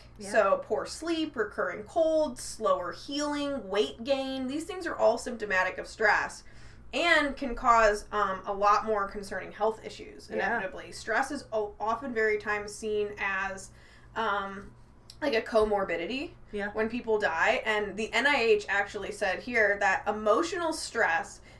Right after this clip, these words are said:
Speaker 2: is a major contributing factor to the six leading causes of death in the United States. Cancer,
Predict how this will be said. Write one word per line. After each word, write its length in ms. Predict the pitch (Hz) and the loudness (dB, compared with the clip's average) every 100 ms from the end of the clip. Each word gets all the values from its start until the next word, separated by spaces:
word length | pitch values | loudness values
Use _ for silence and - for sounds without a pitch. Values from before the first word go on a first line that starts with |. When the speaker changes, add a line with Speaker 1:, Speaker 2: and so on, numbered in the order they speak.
| - | -8
Speaker 2:
is 100 | 220 | 0
a 100 | 220 | 0
major 640 | 226 220 220 269 294 359 370 | 0 4 4 4 2 -2 -2
contributing 680 | 403 370 - 294 302 285 | -4 -6 -4 -4 -2 -4
factor 600 | 285 - 170 165 - 175 | -4 0 0 0 -4 -4
to 120 | 185 220 | -4 -6
the 80 | 202 | -6
six 440 | - - 277 277 | -8 -2 -2 -2
leading 520 | 254 240 240 262 254 | -10 -8 -4 -4 -4
causes 420 | 247 208 208 202 190 | 0 4 4 4 -8
of 160 | 185 | -6
death 300 | 190 180 185 | -2 -2 -2
in 80 | 208 | -6
the 100 | 202 | -6
United 420 | 190 180 175 175 | -2 -2 -2 -4
States. 500 | - 180 107 - - - - - - | -10 -10 -10 -10 -14 -16 -16 -16 -18
Cancer, 760 | - 262 254 285 320 339 415 | -6 -2 -2 2 4 4 4